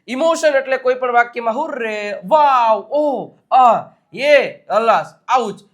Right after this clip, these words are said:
ઉદ્ગાર ચિહ્નવાળા વાક્યોથી આવો મતલબ એક્સપ્લેન, ઓલો શું કહે, એક્સક્લેમેશન આપેલું હોય તો ત્યારે એમાં આવશે મનમાં ઇમોશન જાગે રે. હા, તો ઇમોશન આવશે. ચલો, એના પછી, અ,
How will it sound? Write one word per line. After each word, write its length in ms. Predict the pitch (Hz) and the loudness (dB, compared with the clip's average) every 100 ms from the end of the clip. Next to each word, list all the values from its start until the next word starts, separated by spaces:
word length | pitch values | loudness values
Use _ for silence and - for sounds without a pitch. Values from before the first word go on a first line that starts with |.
| _ | _
ઉદ્ગાર 560 | 190 220 285 294 277 262 | -20 -14 -2 4 4 2
ચિહ્નવાળા 480 | 254 254 247 233 220 | -8 -6 -2 0 2
વાક્યોથી 540 | 208 208 214 214 220 | 0 -4 -8 -10 -6
આવો 300 | 196 208 240 | -2 0 0
મતલબ 380 | 233 202 196 233 - - | -2 -6 -6 -8 -8 -18
એક્સપ્લેન, 600 | 190 - _ 220 220 190 | -18 -18 _ -8 -8 -6
ઓલો 200 | 190 190 | -8 -8
શું 160 | 202 | -8
કહે, 200 | 220 202 156 _ _ | -6 -6 -8 _ _
એક્સક્લેમેશન 680 | 180 - 247 233 220 226 196 | -14 -10 -4 -2 -4 -6 -6
આપેલું 440 | 165 165 165 151 | -6 -8 -12 -12
હોય 160 | 156 131 - _ _ | -12 -14 -16 _ _
તો 80 | 156 | -16
ત્યારે 360 | 151 214 208 196 | -8 0 0 0
એમાં 400 | 196 226 247 202 | 0 2 4 4
આવશે 420 | 170 160 170 170 | 2 -2 -12 -16
મનમાં 520 | 143 160 151 147 165 - _ _ | -18 -18 -16 -12 -12 -12 _ _
ઇમોશન 640 | 156 160 165 165 135 131 131 | -18 -14 -16 -16 -20 -20 -20
જાગે 480 | 143 123 _ 127 123 127 | -20 -20 _ -20 -20 -20
રે. 160 | 135 _ _ | -20 _ _
હા, 240 | 135 127 110 | -12 -12 -14
તો 60 | |
ઇમોશન 440 | 127 151 135 - 117 | -16 -12 -14 -16 -20
આવશે. 240 | 113 _ _ _ _ _ _ _ - | -20 _ _ _ _ _ _ _ -8
ચલો, 140 | 214 | -6
એના 240 | 208 269 302 | -2 0 -2
પછી, 560 | 285 285 294 392 _ _ | -4 -8 -10 -12 _ _
અ, 80 | _ | _